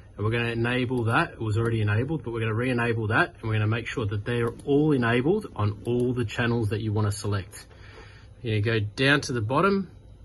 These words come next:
hit apply, you go back now, and now we're gonna set up our storage to make sure that we are, our schedule is on motion detect. So as you can see,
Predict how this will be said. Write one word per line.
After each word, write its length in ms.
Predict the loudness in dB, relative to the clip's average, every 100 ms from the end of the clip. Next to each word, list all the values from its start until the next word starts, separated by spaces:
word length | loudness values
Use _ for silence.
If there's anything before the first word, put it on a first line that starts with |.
| -20 -20 -20 -20 -10
hit 140 | -10 -10
apply, 600 | -6 0 2 4 2 0 -16 -20 -20 -20 -20 -20 -20 -10
you 100 | -6
go 160 | -2 -2
back 500 | -4 -2 0 0 0
now, 380 | 2 2 0 -4 -10
and 120 | -2
now 120 | 0 2
we're 120 | 2
gonna 160 | 0
set 300 | -2 -4 -6 -4
up 260 | -2 -2 -4 -16 -16 -16 -14 -2
our 140 | -2
storage 800 | -2 0 2 4 2 0 -6 -14 -14
to 120 | -4
make 280 | 0 0 -2
sure 420 | -8 -2 0 0
that 400 | 2 2 0 -4 -20 -20 -20 -2
we 160 | 2
are, 280 | 4 4 2 0
our 100 | -2
schedule 600 | 0 0 0 0 0 -2
is 200 | 0 2
on 180 | 2 4
motion 380 | 4 2 0 -2
detect. 340 | -2 -2 -4
So 120 | -2
as 120 | -2 0
you 60 |
can 140 | 2 0
see, 420 | 2 2 2 0